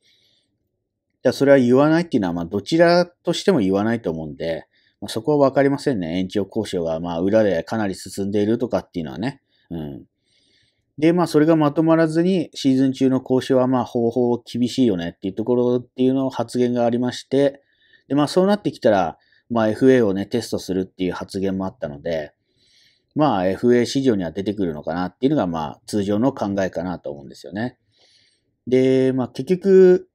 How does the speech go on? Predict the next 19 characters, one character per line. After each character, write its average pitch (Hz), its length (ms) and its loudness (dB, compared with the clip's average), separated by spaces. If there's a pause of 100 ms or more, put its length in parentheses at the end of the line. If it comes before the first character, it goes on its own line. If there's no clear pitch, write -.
昨 165 100 0
日 - 20 4 (180)
の 190 80 2
は 147 80 4
本 139 220 -2
当 147 120 2
に 147 100 2
ね、 139 280 0
書 165 80 4
い 156 100 2
て 131 100 2
る 110 80 4
人 - 260 -4
に 117 100 0
よ 107 100 -2
っ - 20 -18
て - 160 -10
も 98 80 -4
違 101 160 -8